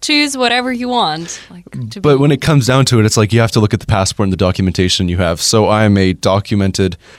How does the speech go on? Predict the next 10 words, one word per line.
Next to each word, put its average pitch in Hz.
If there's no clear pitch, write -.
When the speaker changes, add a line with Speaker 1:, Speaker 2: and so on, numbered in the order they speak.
Speaker 2:
Canadian 110
and 98
Speaker 1:
Yeah, 101
yeah. 95
Speaker 2:
documented 95
Hungarian. 87
So 113
I 135
do, 160
I, 123